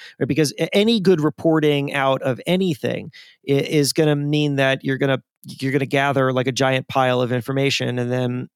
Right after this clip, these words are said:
only the very tip of it is gonna make it into the piece. But if you have lots of different ways in which you're communicating with people and, and, and lots of different formats, you may find all sorts of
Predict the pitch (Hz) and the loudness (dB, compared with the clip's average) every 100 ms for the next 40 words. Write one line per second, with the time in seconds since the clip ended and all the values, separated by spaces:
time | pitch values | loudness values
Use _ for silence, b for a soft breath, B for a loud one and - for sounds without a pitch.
0 | - 139 131 123 123 123 - - 131 120 | -6 -4 -2 -2 -4 -4 -6 -4 -2 -2
1 | 113 - 123 120 123 120 127 120 113 226 | -2 -4 -6 -6 -6 -6 -6 -10 -6 -4
2 | 165 - - 220 170 B B B 170 202 | -4 -4 -2 -2 -2 B B B -2 2
3 | 208 196 131 139 170 - 165 117 - 156 | 2 2 0 0 0 0 -6 -4 -4 -2
4 | 170 156 139 143 147 131 135 - - - | -2 -2 0 0 -2 -4 -4 -6 -8 -8
5 | 127 139 143 165 160 165 160 180 175 175 | -6 -6 -4 -4 -2 -4 -6 -6 -2 0
6 | 175 135 127 - 139 131 135 131 147 156 | 2 0 -2 -4 -4 -2 -2 -2 -2 -2
7 | 131 131 120 139 151 170 175 B B - | -6 -8 -6 -2 0 0 -2 B B -2
8 | 208 294 302 285 269 262 214 160 196 - | 2 4 2 2 2 2 2 2 2 2
9 | 208 - 165 | 0 0 -2